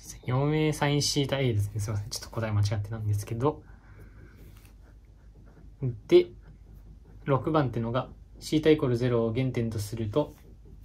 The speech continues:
あ、シータイコールゼロを原点とする曲線に沿った変位をSとするとき、Sを変数として失点の運動方程式を求めようという問題です。まあ、運動方程式ってのはもうこのように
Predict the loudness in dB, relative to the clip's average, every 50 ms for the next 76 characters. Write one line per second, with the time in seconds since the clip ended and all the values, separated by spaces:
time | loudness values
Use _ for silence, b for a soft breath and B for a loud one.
0 | -20 -12 -8 -6 -6 -2 0 0 0 2 2 0 2 2 0 0 0 0 0 -2
1 | -4 -6 -8 -16 -20 -10 -8 -4 -2 0 2 2 2 2 2 0 0 0 -2 -2
2 | -2 -2 -2 -2 -2 -2 -2 -2 -2 -4 -2 -2 -2 -2 0 0 0 0 0 -2
3 | -2 0 0 0 0 -2 -2 -4 -4 -4 -4 -4 -2 -2 -2 -2 -2 -2 -4 -6
4 | B B B B B B -6 -6 2 2 2 2 4 2 0 0 -2 -4 -4 -2
5 | -4 -2 -2 -2 -4 -4 -6 -6 -2 -2 0 2 2 2 2 2 2 4 4 4
6 | 4 4 2 2 0 -2 -2 0 0 -2 -2 0 0 0 0 0 2 2 4 6
7 | 6 4 4 0 -4 -10 -16 -20 b b b b b b b b b b b -20
8 | -20 -20 -20 -20 -8 -4 0 2 4 6 6 6 6 6 4 4 6 4 2 2
9 | 0 -4 -4 -2 0 2 2 2 2 2 0 0 0 2 4 4 4 4 2 -2